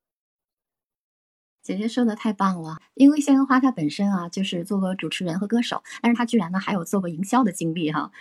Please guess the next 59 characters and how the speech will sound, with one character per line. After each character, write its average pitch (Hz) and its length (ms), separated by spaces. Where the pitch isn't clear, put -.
所 208 180
以 202 80
她 208 160
的 196 160
我 170 80
觉 175 80
得 196 60
经 277 180
验 285 220
上 175 240
也 123 80
是 160 100
非 220 260
常 160 200
的 160 80
丰 185 260
富 175 220
的。 143 120
刚 262 100
才 247 140
她 254 120
讲 147 220
的 156 80
这 214 140
一 196 80
段 170 240
哈， 151 100
让 180 220
我 156 80
特 - 160
别 170 100
有 170 140
感 - 260
触， 165 300
就 - 160
是 151 380
你 175 200
在 220 380
去 220 180
做 214 180
销 202 200
售 196 180
的 165 100
时 165 160
候， 165 220
可 165 100
能 180 200
你 190 180
让 233 160
你 190 80
的 180 80
客 285 200
户 285 200
帮 165 180
你 147 120
出 160 200
主 147 280
意 165 180
哈。 151 220